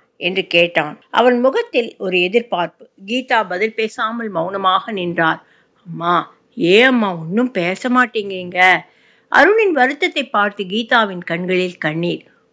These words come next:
"ஒன்னும் இல்ல கண்ணா." அடுத்த சில நிமிடம் மிக வேகமாக சென்றது. இருவரும் வீட்டை அடைந்தார்கள். அருண் காலிங் பெல்லை விடாமல் அழுத்தினான். சற்றே எரிச்சலோடு அப்பா கதவை திறந்தபோது அவரை தள்ளிக்கொண்டு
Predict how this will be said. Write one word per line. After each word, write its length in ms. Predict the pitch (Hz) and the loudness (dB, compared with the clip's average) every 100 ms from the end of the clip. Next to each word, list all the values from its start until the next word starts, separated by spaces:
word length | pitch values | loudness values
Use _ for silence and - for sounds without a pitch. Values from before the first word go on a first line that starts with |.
| - | -12
"ஒன்னும் 340 | 175 151 170 | -10 -4 0
இல்ல 200 | 240 277 | 2 2
கண்ணா." 560 | 277 254 240 226 208 - _ _ _ | 2 2 4 2 0 -8 _ _ _
அடுத்த 340 | - 285 381 | 2 4 2
சில 300 | 415 - 285 | 0 0 0
நிமிடம் 440 | 226 202 214 208 - _ | 0 0 0 -2 -6 _
மிக 240 | - 226 330 | -6 0 2
வேகமாக 640 | 220 208 214 226 226 233 | 2 -2 -2 -2 -2 -4
சென்றது. 520 | 254 220 175 165 160 - _ _ _ | -8 -8 -4 -4 -6 -10 _ _ _
இருவரும் 460 | - 330 403 427 381 | 0 4 4 4 2
வீட்டை 320 | 277 294 311 | 0 0 0
அடைந்தார்கள். 680 | 285 214 214 214 196 185 - - | 0 -2 -2 -2 -2 -4 -14 -2
அருண் 380 | 220 277 370 | 0 0 -4
காலிங் 440 | - 220 233 285 254 | -4 -2 0 -2 -4
பெல்லை 280 | 208 202 208 | -2 -2 -2
விடாமல் 480 | 180 180 208 262 | -2 0 0 -2
அழுத்தினான். 640 | 262 175 170 175 175 165 - _ _ _ | -4 -6 -6 -6 -4 -6 -8 _ _ _
சற்றே 540 | - 294 294 415 381 | 2 2 6 6 8
எரிச்சலோடு 520 | 262 277 311 285 302 | 6 4 0 0 0
அப்பா 340 | 294 208 233 233 | -2 0 0 0
கதவை 420 | 208 185 220 233 | 0 -4 -4 -2
திறந்தபோது 640 | 202 185 185 190 233 311 | -6 -6 -6 0 0 0
அவரை 340 | - 185 185 175 | 0 0 -2 0
தள்ளிக்கொண்டு 520 | 220 302 349 233 185 | 0 0 -6 -6 -8